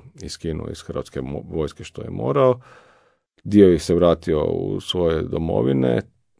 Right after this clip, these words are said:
a dio ih se priključio Hrvatskom vijeću obrane u, i novom obrani hrvatskog naroda u Bosni i Hercegovini.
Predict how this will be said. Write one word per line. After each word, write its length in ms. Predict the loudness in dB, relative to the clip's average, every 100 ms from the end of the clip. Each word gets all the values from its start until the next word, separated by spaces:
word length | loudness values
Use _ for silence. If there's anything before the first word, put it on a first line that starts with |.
| _
a 180 | -10 -8
dio 240 | -4 -2
ih 80 | -2
se 100 | -4
priključio 580 | -8 -8 -6 -6 -6 -8
Hrvatskom 420 | -6 -8 -8 -6
vijeću 300 | -4 -4 -6
obrane 480 | -6 -6 -8 -6 -8
u, 220 | -8 -8
i 100 | -8
novom 380 | -8 -6 -8 -8 -14 _ -20 -12
obrani 500 | -10 -6 -4 -4 -4 -10 _ _ _ _
hrvatskog 420 | -12 -10 -8 -8
naroda 340 | -8 -8 -10 -10
u 60 |
Bosni 340 | -10 -12 -12 -14
i 20 |
Hercegovini. 680 | -12 -12 -12 -14 -10 -10